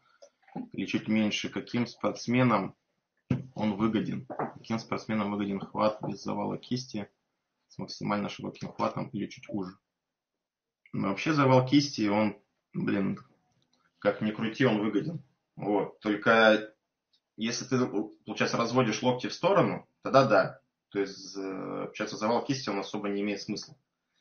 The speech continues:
Вот. Но при максимальном разделении локтей в стороны, как я уже говорил, да, по-, э, во время эфира, то, что это травмоопасно. Причем, в первую очередь, травмоос-, травмоопасно для плечевого сустава и, по-, и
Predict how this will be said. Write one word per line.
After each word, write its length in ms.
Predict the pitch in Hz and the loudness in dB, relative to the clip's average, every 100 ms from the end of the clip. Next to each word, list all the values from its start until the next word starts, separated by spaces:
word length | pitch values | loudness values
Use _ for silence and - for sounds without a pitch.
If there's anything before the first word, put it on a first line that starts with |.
| _ _ _ _ | _ _ _ _
Вот. 360 | - 101 95 - | 0 0 0 0
Но 200 | 104 110 | 2 2
при 500 | 110 117 113 110 - | 2 0 2 0 -2
максимальном 560 | 110 107 - 123 117 107 | -4 -2 2 4 4 4
разделении 300 | 104 117 107 | 2 0 2
локтей 260 | 104 - 117 | 2 0 -6
в 40 | |
стороны, 300 | - 160 147 | 0 2 2
как 120 | - | -2
я 120 | - 101 | -2 -2
уже 180 | 101 | -2
говорил, 380 | 98 98 98 98 | 0 0 0 0
да, 160 | 98 107 | 0 0
по-, 400 | 101 98 95 - _ _ _ - - - - - | 0 -4 -4 -8 _ _ _ -20 -20 -16 -18 -16
э, 60 | 127 - - - - _ _ | -18 -18 -20 -20 -20 _ _
во 680 | 98 98 98 98 95 95 95 | -6 -4 -2 -2 -4 -4 -4
время 280 | 98 107 107 | -2 0 0
эфира, 300 | 107 165 165 | 0 0 0
то, 120 | - | -2
что 180 | - 113 | -4 -2
это 100 | 117 | -2
травмоопасно. 720 | 101 98 101 104 101 - - - _ _ _ | 0 2 2 2 2 -2 -4 -18 _ _ _
Причем, 200 | - 104 | -10 -6
в 40 | 101 | -2
первую 200 | 113 135 | 2 2
очередь, 140 | 135 | 2
травмоос-, 500 | 107 104 107 107 - 98 - - | 4 4 4 0 -4 -10 -12 -8
травмоопасно 460 | 110 107 117 110 98 | -2 0 2 0 -2
для 80 | 98 | -8
плечевого 420 | - 131 156 135 | -6 0 2 2
сустава 480 | - - 98 98 - | -2 -6 -4 -2 -2
и, 140 | 113 | -4
по-, 140 | - | -6
и 120 | - | -8